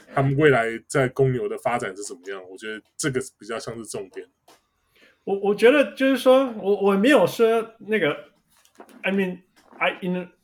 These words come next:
Speaker 2: in a perfect world，每一个球员应该都是所谓的two-way pro player，right？
Speaker 1: 嗯哼。
Speaker 2: 你应该就是在进攻跟防守端尽一样的力量去做。
Speaker 1: 对啊，又不是打美式足球。
Speaker 2: 但，但是这个世界就不是这样嘛。
Speaker 1: <laughs>
Speaker 2: That's not how the world works, and that's
Speaker 1: Yeah.
Speaker 2: okay. 有，有些人在进攻端比较有，有talent, yeah, spend more on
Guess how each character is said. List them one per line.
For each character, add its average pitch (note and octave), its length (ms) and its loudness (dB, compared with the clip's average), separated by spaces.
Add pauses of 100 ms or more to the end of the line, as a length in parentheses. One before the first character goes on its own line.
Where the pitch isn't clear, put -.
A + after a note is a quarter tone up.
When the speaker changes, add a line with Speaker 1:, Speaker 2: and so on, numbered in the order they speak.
Speaker 2:
in F3+ 120 -6
a F3 40 -4
perfect G3 400 -6
world， D3+ 320 0
每 C3 180 -2
一 - 20 0
个 F3 100 -2
球 D#3 200 -2
员 C#3 220 0
应 D3+ 100 -4
该 D3 120 0
都 D3 120 -2
是 D3 100 -2
所 A#2+ 200 -8
谓 B2 60 -6
的 A#2+ 80 -8 (200)
two-way B2+ 340 -6
pro - 300 -10 (160)
player，right？ B2+ 540 -6 (120)
Speaker 1:
嗯 C3 100 -6
哼。 A#2+ 160 -8 (220)
Speaker 2:
你 B2+ 100 -8
应 C3+ 60 -2
该 D3 160 2
就 D3+ 120 -2
是 C3+ 240 -4
在 C#3+ 240 -2
进 C#3 320 -4
攻 C#3 100 -2
跟 C#3+ 140 -4
防 C3+ 160 -2
守 C3 100 -2
端 C3 300 -6
尽 C3+ 280 -4
一 C3 120 -4
样 C3+ 180 2
的 A#2 80 -8
力 B2 180 -8
量 A2+ 240 -10
去 G#2+ 60 -18
做。 B2 140 0
Speaker 1:
对 - 60 0
啊， C3 40 0
又 C#3+ 80 2
不 C3 80 -2
是 C#3+ 80 -2
打 A#2+ 160 0
美 A#2 60 -4
式 G#2+ 80 -10
足 G#3+ 60 4
球。 G#3 60 4
Speaker 2:
但， - 80 -2
但 B3 140 6
是 A#3 160 0
这 C#4+ 140 2
个 A#3+ 40 10
世 - 160 2
界 A#3+ 140 2
就 A#3 80 2
不 E3+ 160 -4
是 - 120 -4
这 G3 140 -2
样 D#3+ 160 4
嘛。 B2 120 -8
Speaker 1:
<laughs> - 40 -6
Speaker 2:
That's G#3 220 2
not G#3 140 4
how F3+ 80 4
the D3+ 100 -2
world C3+ 400 0
works, A2+ 360 -10
and B2+ 80 -12
that's C3+ 160 -4
Speaker 1:
Yeah. - 180 -2
Speaker 2:
okay. D3 380 -4
有， C3+ 240 -2
有 C3 80 -4
些 E3+ 160 -2
人 D3 120 0
在 D#3+ 140 0
进 D#3+ 180 -6
攻 D3+ 140 -2
端 D3+ 180 0
比 C3 80 -6
较 C#3+ 220 2
有， A#2 180 -4
有 A#2 100 -12
talent, C3+ 420 -2
yeah, - 200 0
spend C3+ 300 -6
more B2+ 240 -6
on A#2 180 -14